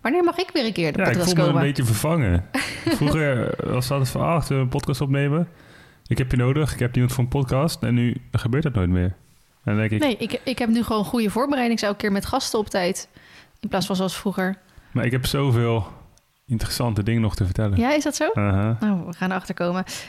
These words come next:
Speaker 1: Ik heb nog heel even snel een, eh, vragensticker op mijn Instagram geplaatst toen ik net met Esmee de andere twee podcasts heb opgenomen. Die luisteren jullie dus pas volgende week en die week daarna. Sjoerd komt dus al vrij snel online.
Speaker 2: Kom ik eerst?
Speaker 1: Jij komt eerst. Jij komt
Speaker 2: Nice.
Speaker 1: aanstaande maandag al.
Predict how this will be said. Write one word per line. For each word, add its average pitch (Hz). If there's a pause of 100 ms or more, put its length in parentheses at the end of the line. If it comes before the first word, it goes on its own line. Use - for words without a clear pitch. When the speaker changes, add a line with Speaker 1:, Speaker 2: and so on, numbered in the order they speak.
Speaker 1:
Ik 220
heb 240
nog 240
heel 240
even 233
snel 226
een, 196
eh, 196
vragensticker 214
op 196
mijn 190
Instagram 190
geplaatst 214
toen 220
ik 202
net 190
met 185
Esmee 214
de -
andere 196
twee 202
podcasts -
heb 196
opgenomen. 190
Die 196
luisteren 196
jullie 190
dus 185
pas 190
volgende 196
week 196
en 202
die 190
week 190
daarna. 185 (460)
Sjoerd 220
komt 180
dus 165
al 170
vrij 175
snel 175
online. 175
Speaker 2:
Kom -
ik -
eerst? - (160)
Speaker 1:
Jij 214
komt 254
eerst. 247
Jij 190
komt 214
Speaker 2:
Nice. 220
Speaker 1:
aanstaande 208
maandag 202
al. 175